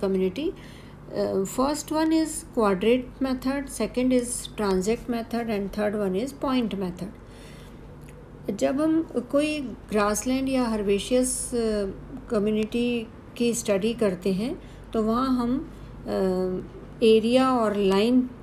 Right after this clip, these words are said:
type के sampling units लेते हैं, जिसमें हम quadrate या transect को as a sampling unit use करते हैं। जब हम किसी dense forest की study करना चाहते हैं community की,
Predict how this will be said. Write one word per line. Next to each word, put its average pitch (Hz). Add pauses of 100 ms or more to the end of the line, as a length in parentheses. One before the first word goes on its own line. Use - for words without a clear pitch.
(120)
type 214
के 233
sampling 208
units 202
लेते 190
हैं, 247 (340)
जिसमें 226
हम 214
quadrate 208 (520)
या 214 (200)
transect 202 (600)
को 226
as 196
a 220
sampling 190
unit 247
use 220
करते 185
हैं। 175 (1120)
जब 277
हम 320
किसी 320
dense 262
forest 294
की 311
study 226
करना 202
चाहते 196
हैं 202
community 190
की, 285